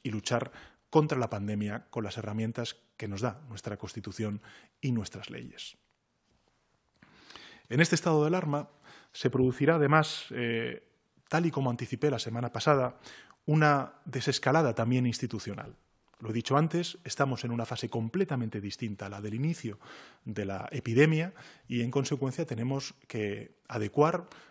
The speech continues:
nuestra arquitectura institucional a esta nueva realidad,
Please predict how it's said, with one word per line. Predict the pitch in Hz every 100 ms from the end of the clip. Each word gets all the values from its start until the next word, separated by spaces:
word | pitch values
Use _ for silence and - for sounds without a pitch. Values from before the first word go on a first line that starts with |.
| -
nuestra | 127 123 120
arquitectura | 127 117 - 147
institucional | 135 - 110 110 110 120 135 -
a | 123
esta | 110 107
nueva | 113 139 127 127 -
realidad, | - 107 104 156 143 -